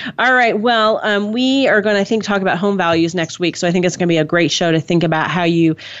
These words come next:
um, evaluate what your home is worth and what things count and what things don't, and, uh, talk about, again, values, um, is in the eye of the beholder, if you will.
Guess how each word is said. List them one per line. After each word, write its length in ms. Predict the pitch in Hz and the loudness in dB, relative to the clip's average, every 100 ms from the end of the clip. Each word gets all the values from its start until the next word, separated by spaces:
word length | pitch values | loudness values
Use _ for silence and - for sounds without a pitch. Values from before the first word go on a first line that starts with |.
| - | -10
um, 240 | 156 160 156 | -4 -2 0
evaluate 680 | 180 170 165 196 190 151 151 | 0 0 2 4 4 2 2
what 140 | 165 | 0
your 120 | 156 170 | -2 -4
home 340 | 147 170 165 | -4 -2 0
is 200 | 160 156 | -2 -4
worth 380 | 151 170 196 - | 0 2 2 2
and 120 | 170 | 2
what 160 | 170 - | 2 0
things 320 | 170 165 - | 2 2 2
count 300 | 220 262 - | 0 0 0
and 140 | 180 180 | 2 2
what 160 | 170 | 0
things 300 | - 170 180 | -2 0 2
don't, 340 | 170 190 226 - | 2 0 0 0
and, 360 | 175 170 165 - - - - | 2 2 2 -2 -16 -14 -6
uh, 180 | 143 113 | -2 -2
talk 260 | 190 165 | -2 -2
about, 280 | 175 160 156 - | -2 0 -2 -4
again, 460 | 156 170 170 165 - | -6 -2 0 0 0
values, 640 | 170 165 165 165 160 160 | -2 0 2 2 0 -2
um, 320 | 160 151 143 143 - _ - | -6 -4 -6 -8 -14 _ -4
is 320 | 170 160 151 | 0 0 0
in 180 | - 170 | 0 2
the 80 | 165 | 2
eye 140 | 170 | 2
of 160 | 196 185 | 0 0
the 80 | 180 | 0
beholder, 680 | 170 160 - 170 147 120 170 _ _ - | -2 -6 -4 -2 0 -2 -4 _ _ -6
if 180 | 156 156 | -2 0
you 140 | 151 | 0
will. 220 | 127 143 | 0 -2